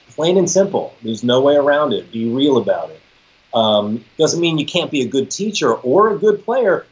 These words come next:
but there is definitely experience earned levels to things that you cannot get from sitting at home or not creating, right? So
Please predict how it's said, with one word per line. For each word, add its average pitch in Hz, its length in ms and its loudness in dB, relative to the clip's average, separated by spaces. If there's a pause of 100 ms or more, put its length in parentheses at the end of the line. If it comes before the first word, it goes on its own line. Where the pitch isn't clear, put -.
but 156 120 0
there 147 140 0
is 123 140 -4
definitely 160 680 -2
experience 151 1040 -2 (560)
earned 143 720 2 (640)
levels 120 680 0
to 127 120 -2
things 92 680 -8 (340)
that 143 160 -6
you 123 120 -8
cannot 139 460 -2
get 131 180 -2
from 120 120 -4
sitting 117 280 0
at 101 60 -4
home 101 220 0 (1600)
or 120 580 4 (140)
not 120 400 -6
creating, 110 480 -6 (760)
right? 101 340 -4 (280)
So 123 560 0